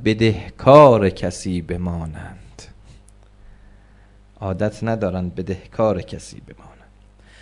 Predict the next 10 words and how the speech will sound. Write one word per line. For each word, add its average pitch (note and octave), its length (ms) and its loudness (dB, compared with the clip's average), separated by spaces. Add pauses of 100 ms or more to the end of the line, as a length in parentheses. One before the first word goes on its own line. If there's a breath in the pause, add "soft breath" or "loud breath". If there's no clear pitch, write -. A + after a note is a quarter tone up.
(180 soft breath)
اگر C#3+ 380 6
کسی F#3+ 400 4
کوچکترین G#3 920 6
خضوع D#3+ 520 4
و C3 40 4
خدمتی D3+ 600 0
به C3 120 2
این D3+ 180 4
خانواده A2+ 680 0
بکند، A2 640 -4